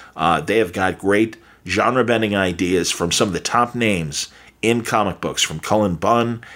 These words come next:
and Tim Seeley to Paul Jenkins and Brian Azzarello and Marguerite Bennett and Stephanie Phillips, um, Phil Hester. So many of my friends that are in the business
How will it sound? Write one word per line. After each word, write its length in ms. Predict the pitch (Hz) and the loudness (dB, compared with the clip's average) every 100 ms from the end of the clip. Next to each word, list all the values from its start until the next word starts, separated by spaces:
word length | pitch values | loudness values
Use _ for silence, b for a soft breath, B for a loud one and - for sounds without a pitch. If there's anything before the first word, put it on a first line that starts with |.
| B | B
and 160 | - - | -10 -6
Tim 240 | - 104 | -2 0
Seeley 640 | 92 - 113 113 113 113 - B B | 0 2 4 6 4 2 -6 B B
to 200 | - 82 | -4 -2
Paul 340 | - - 104 87 | -2 0 2 2
Jenkins 760 | - 113 113 120 113 110 - B B B | 2 2 4 2 2 -2 -4 B B B
and 160 | 73 | -8
Brian 320 | 92 101 107 | 0 2 2
Azzarello 760 | 107 104 101 90 107 110 107 104 | 2 2 4 4 4 4 2 2
and 120 | 73 | -2
Marguerite 480 | 87 90 98 92 92 | -4 0 0 0 0
Bennett 320 | 110 113 110 | 0 2 0
and 120 | 80 | -4
Stephanie 440 | - 98 - 80 73 | -4 -4 -4 -6 -10
Phillips, 680 | - 117 117 - - - B B B - | 0 4 6 4 2 -2 B B B -2
um, 500 | 78 76 71 71 - | 2 2 0 -4 -10
Phil 240 | - 104 | -4 0
Hester. 720 | 90 - 113 - 117 110 104 - B B B | 0 0 0 0 2 0 0 -8 B B B
So 240 | - 147 | 0 2
many 260 | 139 117 107 | 2 2 2
of 220 | 90 85 | 0 0
my 180 | 101 107 | 0 0
friends 640 | - 107 90 78 - - | 0 0 0 -2 -6 -8
that 260 | 95 92 | -2 0
are 80 | 87 | 2
in 140 | 92 98 | 0 0
the 40 | |
business 640 | 85 98 87 90 78 - | 2 2 2 -2 -4 -6